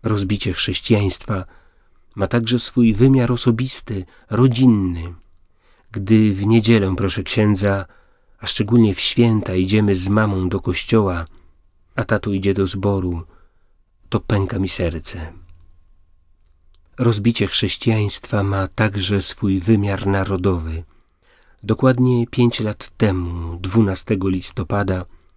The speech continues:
dwa tysiące trzeciego roku w irackiej miejscowości Nassiriya zginęło w zamachu dziewiętnastu włoskich żołnierzy. Gdy ich ciała sprowadzono do Rzymu,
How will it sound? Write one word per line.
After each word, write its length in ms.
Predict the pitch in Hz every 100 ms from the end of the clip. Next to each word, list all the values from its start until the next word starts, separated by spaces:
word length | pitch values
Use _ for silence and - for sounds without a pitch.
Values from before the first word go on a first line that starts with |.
| -
dwa 280 | 104 101 104
tysiące 500 | 104 - 104 - 98
trzeciego 600 | - 113 98 107 98 98
roku 360 | 107 98 104 90
w 120 | -
irackiej 640 | 107 104 104 - - 95
miejscowości 680 | 101 92 - 98 95 - 104
Nassiriya 760 | 98 87 - 104 104 98 90 - - _ _ _ _ _ _ 107
zginęło 540 | 98 117 113 120 107
w 60 | 95
zamachu 480 | 104 104 104 110
dziewiętnastu 880 | 101 104 101 95 - 107 95 - 104
włoskich 460 | 90 95 - 98 90
żołnierzy. 600 | 95 92 90 82 90 85 - _ _ _ _ _ _ _ _ _ - -
Gdy 160 | 117 117
ich 180 | - -
ciała 280 | 120 101
sprowadzono 640 | 87 - 101 101 101 98 90
do 140 | 101
Rzymu, 460 | 90 107 101 98